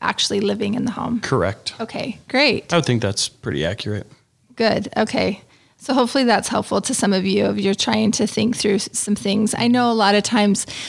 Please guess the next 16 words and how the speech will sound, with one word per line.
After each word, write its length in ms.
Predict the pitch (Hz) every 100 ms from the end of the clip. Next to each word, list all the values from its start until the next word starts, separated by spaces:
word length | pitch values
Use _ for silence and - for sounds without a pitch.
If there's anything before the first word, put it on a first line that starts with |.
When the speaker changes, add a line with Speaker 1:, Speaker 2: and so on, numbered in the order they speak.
| -
Speaker 1:
women 600 | 226 240 233 226 214 -
will 160 | 214 214
think 420 | - 214 202 -
by 400 | 202 202 214 220
way 360 | 226 214 214 208
of 240 | - 214
school 400 | - - 220 214
year, 380 | 220 220 220 214
if 180 | 208 -
they 100 | 208
have 200 | 208 190
school-age 560 | - 196 202 196 - -
children, 600 | 196 196 196 190 214 240
they're 200 | 208 196
like, 300 | 196 196 -
"Oh, 300 | 254 -